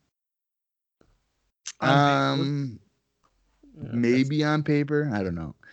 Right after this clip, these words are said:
Speaker 3: Yeah, that's
Speaker 2: I know, I know that if I were to have gone to this U S W A show, I'd be pissed that the final two matches both
Speaker 1: I
Speaker 2: ended in
Speaker 1: know.
Speaker 2: disqualification.
Speaker 1: Yeah, dude.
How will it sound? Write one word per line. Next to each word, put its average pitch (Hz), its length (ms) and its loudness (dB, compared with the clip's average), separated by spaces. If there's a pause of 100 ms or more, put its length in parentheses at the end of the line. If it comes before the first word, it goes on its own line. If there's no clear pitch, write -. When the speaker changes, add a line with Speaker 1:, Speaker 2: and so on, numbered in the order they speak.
Speaker 3:
Yeah, 120 200 -6
that's 123 220 0
Speaker 2:
I 156 120 6
know, 196 360 8 (160)
I 156 140 2
know 208 100 2
that 180 140 6
if 139 80 2
I 143 100 6
were 127 240 0
to 131 80 0
have 110 160 -2
gone 110 300 -4
to 110 100 -6
this 110 260 -8
U 107 120 0
S 104 80 -6
W 104 300 -4
A 104 40 -2
show, 104 220 -2
I'd 101 100 -2
be 101 120 -6
pissed 92 500 -4 (100)
that 95 320 -4 (640)
the 110 160 -6
final 120 320 0
two 113 160 -2
matches 104 340 -2
both 101 200 -4
Speaker 1:
I 240 140 2
Speaker 2:
ended 233 160 0
in 247 160 -2
Speaker 1:
know. 262 100 2
Speaker 2:
disqualification. 165 920 -2 (160)
Speaker 1:
Yeah, 214 460 -2
dude. 165 520 0